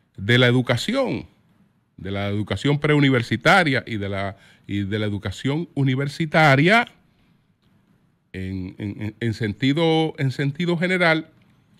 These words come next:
era, eh, digamos que hasta los ochenta, hasta los ochenta, un deporte, eh, marginado, un deporte que estaba relacionado con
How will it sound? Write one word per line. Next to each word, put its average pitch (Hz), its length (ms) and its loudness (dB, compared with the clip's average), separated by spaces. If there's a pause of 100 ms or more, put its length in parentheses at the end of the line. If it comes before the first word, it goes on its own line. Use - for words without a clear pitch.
(260)
era, 190 640 4 (280)
eh, 110 200 -4
digamos 135 640 -2
que 135 260 2
hasta 127 340 0
los 147 200 2
ochenta, 160 720 4 (1080)
hasta - 280 -6
los 110 160 -2
ochenta, 185 680 0 (1040)
un 151 180 6
deporte, 160 1120 4 (340)
eh, 123 380 2
marginado, 135 920 6 (840)
un 123 160 -4
deporte 160 520 -2
que 143 100 -4
estaba 147 300 0
relacionado 147 800 0
con 120 540 -2